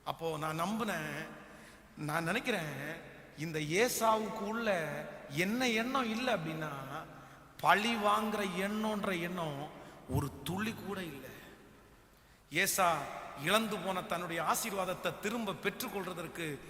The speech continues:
என்ன காரணம்னா, நம்பர் ஒன், முதலாவது அவனுக்குள்ளே தன்னுடைய சகோதரனை பழி வாங்குற எண்ணம்ன்ற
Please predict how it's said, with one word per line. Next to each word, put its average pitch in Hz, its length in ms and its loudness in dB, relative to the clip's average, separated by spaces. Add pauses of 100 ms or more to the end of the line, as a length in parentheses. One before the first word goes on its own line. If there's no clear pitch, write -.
(200)
என்ன 202 340 4
காரணம்னா, 226 680 6 (580)
நம்பர் 175 300 2
ஒன், 165 300 0
முதலாவது 190 600 4 (400)
அவனுக்குள்ளே 185 1000 2 (300)
தன்னுடைய 170 560 4
சகோதரனை 185 840 2 (160)
பழி 208 280 4
வாங்குற 196 380 0 (180)
எண்ணம்ன்ற 208 640 0